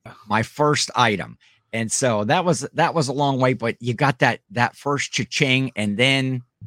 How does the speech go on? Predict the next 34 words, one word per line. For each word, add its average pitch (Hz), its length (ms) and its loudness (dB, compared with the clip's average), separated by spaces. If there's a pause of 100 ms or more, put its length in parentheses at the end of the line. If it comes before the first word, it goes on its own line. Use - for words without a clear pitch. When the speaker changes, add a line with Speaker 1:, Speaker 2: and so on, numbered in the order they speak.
(100)
Speaker 1:
Yep. 123 320 -10
Speaker 2:
then 156 240 4
you're 135 180 2
hooked. - 480 -8 (220)
And 107 120 -4
then 131 220 2
Speaker 1:
Yeah, 135 60 2
Speaker 2:
you 135 60 4
Speaker 1:
for 127 40 0
sure. - 60 -4
Speaker 2:
start 117 380 -2 (380)
piling 135 400 2
Speaker 1:
And 123 100 0
Speaker 2:
on. - 80 -4
And 156 80 2
of 147 120 -2
course, 185 300 2
it 165 120 4
was 131 180 0
right 151 320 2
when, 131 400 0 (120)
um, 90 420 -2 (300)
right, 147 240 0
I 135 160 4
started 156 520 2
and 123 260 2
I 117 120 2
made 131 360 0
that 120 160 -2
sale. 156 320 2
And 123 160 2
then 131 120 2
in 117 180 4
March, 135 600 0